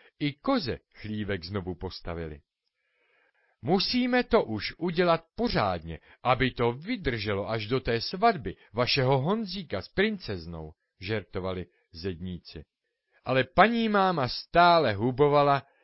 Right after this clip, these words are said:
jak se s tím drakem vždy nadělalo. Ale hned se zase blaženě usmívala,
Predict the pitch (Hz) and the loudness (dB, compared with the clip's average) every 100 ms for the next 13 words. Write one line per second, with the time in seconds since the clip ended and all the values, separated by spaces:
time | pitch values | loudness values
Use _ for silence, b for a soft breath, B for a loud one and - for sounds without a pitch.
0 | b b 120 - 165 143 120 110 107 131 | b b -2 0 -4 -6 -6 -6 0 0
1 | - 135 113 104 117 101 92 95 92 90 | 0 -4 -4 -6 -4 -4 -2 -2 -2 -4
2 | 85 - _ _ _ _ _ 143 156 113 | -6 -12 _ _ _ _ _ -2 0 0
3 | 104 147 208 - - _ - 110 107 - | -2 -2 -2 -4 -20 _ -10 -6 -6 -8
4 | 78 76 87 82 73 65 80 - - 90 | -10 -10 -10 -10 -14 -18 -20 -18 -14 -10
5 | 87 85 87 101 | -8 -6 -6 -8